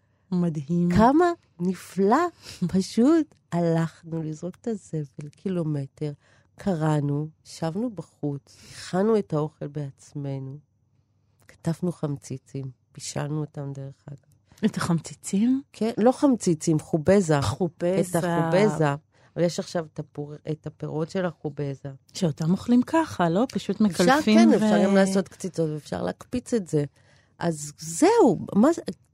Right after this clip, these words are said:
Speaker 2: אנ-, רק כשאנחנו באמת נותנים מנוחה, אז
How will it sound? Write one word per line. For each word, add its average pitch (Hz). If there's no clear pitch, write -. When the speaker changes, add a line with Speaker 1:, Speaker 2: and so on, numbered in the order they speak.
Speaker 2:
אנ-, 98
רק 254
כשאנחנו 302
באמת 214
נותנים 262
מנוחה, 262
אז 196